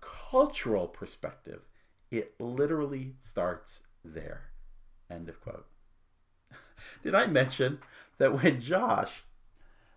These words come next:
uh, D'Amaro was introduced in the Eyes and Ears, the Eyes and, Disney's Eyes and Ears is the, uh, magazine at Walt Disney World. So when he came in, uh, November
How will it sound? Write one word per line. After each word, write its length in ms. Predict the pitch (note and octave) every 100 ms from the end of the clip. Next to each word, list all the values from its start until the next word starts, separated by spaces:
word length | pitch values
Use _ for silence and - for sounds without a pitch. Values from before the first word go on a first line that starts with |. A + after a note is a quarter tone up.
| _
uh, 180 | - A#2
D'Amaro 440 | B2 A#2 A2 A2 A2
was 260 | G#2 - - _
introduced 760 | D3+ F#3 - C#3 F#2+ D2+ - - _ _ _ _ _ _ _ _ _ _ _ _ _ _
in 300 | A#2+ A#2 A2
the 180 | G2+ F#2+
Eyes 260 | A2+ A2+ A2+
and 80 | G2+
Ears, 160 | E2+
the 100 | G#2+
Eyes 180 | D3 F#3+
and, 140 | A2
Disney's 460 | B2 C3 A#2+ G#2 - -
Eyes 220 | G2+ G2
and 100 | F#2+
Ears 280 | F2+ F2+ -
is 280 | - F2+ E2+
the, 300 | E2+ D#2 D2+
uh, 80 |
magazine 640 | D#2+ F2+ F2 - F2 E2 -
at 200 | E2+ -
Walt 240 | D#2 - -
Disney 260 | D#2+ -
World. 280 | D2+ - -
So 120 | -
when 180 | F2 A2
he 80 | A#2+
came 360 | - A#2+ A2+
in, 160 | G#2+ F#2 - _ - - - - - - - _ _ - -
uh, 160 | F2+
November 640 | F#2 G2+ A2 C3+ - -